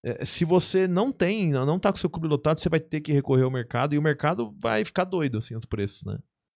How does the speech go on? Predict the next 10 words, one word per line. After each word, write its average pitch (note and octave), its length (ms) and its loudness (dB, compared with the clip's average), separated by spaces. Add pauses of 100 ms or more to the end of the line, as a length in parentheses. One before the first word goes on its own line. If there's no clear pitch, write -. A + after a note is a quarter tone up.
Por A2 100 -6
causa A2+ 200 0
desses A#2 200 -2
requerimentos. A2 720 -4 (580)
Porque A2 960 4
máximo C#3+ 380 0
quatro D3 300 2
clubes C#3 380 0
é C#3+ 60 0
insano. A2 580 -4